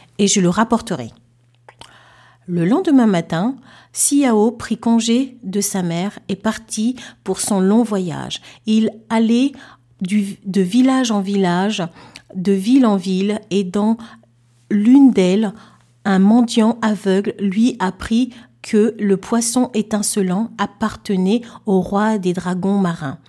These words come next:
qui le gardait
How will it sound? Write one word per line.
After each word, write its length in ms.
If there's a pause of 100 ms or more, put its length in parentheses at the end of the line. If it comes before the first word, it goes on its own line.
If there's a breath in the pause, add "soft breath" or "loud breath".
(400 soft breath)
qui 380 (360)
le 360 (260 loud breath)
gardait 640